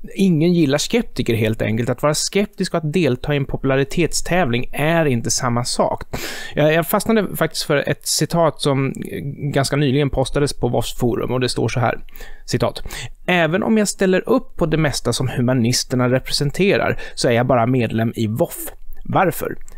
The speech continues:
Vet inte riktigt, men de humanister som jag har stött på inom skeptikerrörelsen har inte direkt gett mersmak.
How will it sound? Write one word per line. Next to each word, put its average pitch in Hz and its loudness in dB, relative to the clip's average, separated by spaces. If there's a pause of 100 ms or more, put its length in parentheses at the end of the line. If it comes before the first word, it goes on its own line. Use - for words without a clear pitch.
Vet 202 2
inte 123 2
riktigt, 110 -2
men 151 2
de 190 4
humanister 196 2
som 170 2
jag 196 4
har 240 2
stött - -4
på 135 4
inom 143 2
skeptikerrörelsen 156 2
har 143 2
inte 131 0
direkt 123 0
gett 110 -2
mersmak. 147 -2